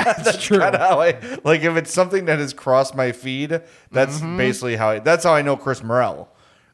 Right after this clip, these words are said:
Speaker 1: Right? It's like
Speaker 2: Okay.
Speaker 1: all these great
Speaker 2: Yes.
Speaker 1: moments keep coming up, and I'm like, "Oh, okay, I should probably Google this guy and see what this
Speaker 2: Your
Speaker 1: is all about."
Speaker 2: sports feed bag.
Speaker 1: Does, does Dan Bernstein believe that Chris Morel is good, or is he just a guy, or what, what's the, what's the take?
Speaker 2: Uh, he's just having fun with him.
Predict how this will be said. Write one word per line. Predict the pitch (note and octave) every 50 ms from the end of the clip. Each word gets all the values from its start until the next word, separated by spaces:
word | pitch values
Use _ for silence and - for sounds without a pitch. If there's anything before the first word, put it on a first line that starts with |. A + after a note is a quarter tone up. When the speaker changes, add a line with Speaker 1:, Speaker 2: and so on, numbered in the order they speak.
| -
Speaker 1:
Right? | A#2 B2 B2
It's | B2+ A2+
like | F#3+ C#3
Speaker 2:
Okay. | - A#2
Speaker 1:
all | C3 B2+ B2
these | B2 A#2+ A#2 -
great | - B2 A#2+ A#2 A2
Speaker 2:
Yes. | C#3 A#2+ A#2
Speaker 1:
moments | A2 A2+ G#2+ -
keep | - A#2+ G#2+ -
coming | - A2 G#2+ G#2+ G2+ G2
up, | G2 G2 -
and | G2
I'm | G2
like, | G2 B2+ D#3+
"Oh, | F3+ - C#3
okay, | C#3 - A#2 G#2+ G#2+ G#2+
I |
should | G2+ - G#2+ F#2
probably | - - G#2 G2+
Google | G2 F#2+ G#2+ A2 G2 G2 F#2 F#2
this | G#2 A2 -
guy | - G2 F#2 F#2
and | F#2+ G2+ F#2+
see | - -
what | G#2 G#2 G2+
this | A2+ G#2+
Speaker 2:
Your | A2 G#2+
Speaker 1:
is | G#2
all | F2+
about." | F2+ F2
Speaker 2:
sports | F2+ D3 - F3 F#3 G3+ A3 - -
feed | - - A3+ G#3 G#3 F3+ D3
bag. | D3+ C3+ A#2 G2 F#2 F#2+ G2 - - _ _ -
Speaker 1:
Does, | C#3+ D3 C#3 A2+ D3 C#3+ C3
does | G#2+ C3 C3+ B2+ A#2+
Dan | - C#3 C#3 D3 D3 C#3+
Bernstein | C#3 C#3+ C#3+ C#3+ B2+ B2+ C#3+ C#3+ C#3 C3
believe | B2 A#2 B2 B2+ C3 B2 A2
that | A2
Chris | - - B2+ A2+ -
Morel | - A2+ G#2+ G#2+ A2 A2+ A2+ A2+
is | G#2 F#2+
good, | F2+ G#2 A2 A2+ A#2 A#2
or | A2+ G#2 G2
is | G2 F2+
he | G2+ G2
just | E2+ G#2 G2 - -
a | F#2+
guy, | F2 G#2 G2+ G#2 G#2 G#2+ G#2
or | G2+ F#2+
what, | F#2 F2+ G2 F2 F2+
what's | G2+ G2 F2+ - -
the, | - G#2 G2
what's | G2+ A2+ A2+ - -
the | F#2
take? | - - E3+
Speaker 2:
Uh, | E3+ E3+ F3 F3+ F#3
he's | - G#3 A3 G3+ - - -
just | A#3 B3 -
having | A#3 A3+ G#3+ G#3+ G3
fun | D#3+ - F#3+ F3 F3 F3
with | C#3+ A#2 - -
him. | A2 F#2+ G2 G2